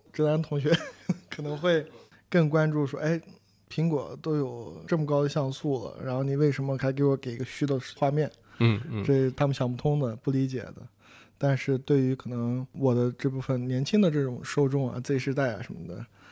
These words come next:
Speaker 1: 然后他们会觉得啊，这，这事儿还挺酷的，然后我能在苹果上模拟这种很机械，更，包括你刚刚说很退化的这种体验，能让他们感到一些新奇。对，因为他们确实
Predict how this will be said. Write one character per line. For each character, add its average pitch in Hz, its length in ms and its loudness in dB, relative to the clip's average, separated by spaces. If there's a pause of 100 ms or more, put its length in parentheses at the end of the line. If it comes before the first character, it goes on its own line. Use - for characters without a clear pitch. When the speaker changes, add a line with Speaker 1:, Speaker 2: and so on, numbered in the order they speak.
(260)
Speaker 1:
然 117 180 2
后 120 420 4 (480)
他 - 140 0
们 156 100 4
会 143 140 2
觉 131 100 0
得 117 120 0
啊， 117 100 -2
这， 131 160 -4 (100)
这 - 140 2
事 131 120 2
儿 131 60 2
还 123 120 2
挺 120 240 -6
酷 127 320 -2
的， 104 120 -10 (160)
然 117 140 -6
后 120 340 -6 (420)
我 131 100 0
能 123 180 2
在 131 220 2
苹 131 280 -4
果 120 200 -4
上 120 240 -2
模 120 260 0
拟 127 240 -2
这 123 160 -2
种 104 340 -8
很 120 300 -4
机 147 260 -2
械， 135 420 0
更， 139 200 -6 (140)
包 143 100 4
括 135 140 0
你 123 80 2
刚 131 100 2
刚 127 60 0
说 131 260 0
很 120 300 -2
退 - 240 6
化 139 200 -2
的 123 120 -2
这 127 100 -4
种 127 140 -2
体 - 260 -10
验， 131 180 0 (260)
能 151 140 2
让 151 140 4
他 147 100 4
们 147 80 2
感 120 140 -2
到 127 140 0
一 127 80 -2
些 123 120 -8
新 139 300 -4
奇。 113 340 -10 (680)
对， 131 100 -4
因 147 80 4
为 156 80 6
他 151 140 0
们 175 100 4
确 175 160 2
实 135 80 -2